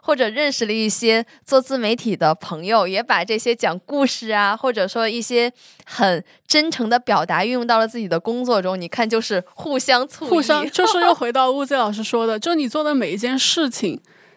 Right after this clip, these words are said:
Speaker 2: 它虽然有的可能没有痕迹，也没有水花，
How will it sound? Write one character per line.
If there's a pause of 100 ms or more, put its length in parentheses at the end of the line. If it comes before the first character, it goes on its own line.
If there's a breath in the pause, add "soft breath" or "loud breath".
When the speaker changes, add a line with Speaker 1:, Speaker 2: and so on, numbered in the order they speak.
(100)
Speaker 2:
它 (560)
虽
然
有
的
可
能
没
有
痕
迹，
也
没
有
水
花，